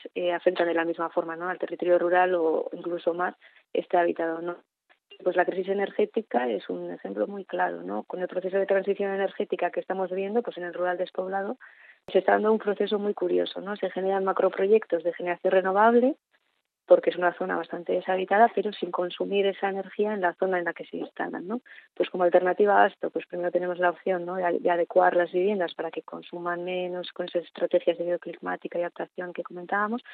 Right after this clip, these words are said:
y después, pues, generar comunidades energéticas, ¿no? Por ejemplo, de consumo renovable compartido, para evitar que cada quien tenga ten-, que tener su propia instalación, pero hacer algo compartido, ¿no? Pues energía producida en la zona y consumida por las vecinas del área.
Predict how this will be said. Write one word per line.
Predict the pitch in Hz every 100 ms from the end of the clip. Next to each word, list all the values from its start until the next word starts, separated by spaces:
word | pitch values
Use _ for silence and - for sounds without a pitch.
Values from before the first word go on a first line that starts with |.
| - - _
y | 202
después, | 180 - 190
pues, | -
generar | 202 214 226
comunidades | 185 175 170 170 170 -
energéticas, | 175 165 - 190 170 156 170
¿no? | 196
Por | -
ejemplo, | 175 175 170
de | 160
consumo | 165 165 180
renovable | 175 180 180 180
compartido, | 185 175 180 - 202 233 - - -
para | - 175
evitar | 175 180 180
que | 165
cada | 175 165
quien | - 180
tenga | 175 175 175
ten-, | - 180
que | 170 180
tener | 180 180
su | -
propia | 175 180 180
instalación, | 175 185 180 - 202 226 - - -
pero | 180
hacer | 170 185
algo | 185 170
compartido, | 170 165 160 - 165 165
¿no? | 185
Pues | 175 160
energía | 165 - 170
producida | 170 165 175
en | 175
la | 175 -
zona | 196 196 214
y | 220
consumida | 160 - 170 185
por | 180 160
las | 151 -
vecinas | 151 160 156
del | 165 156
área. | 165 156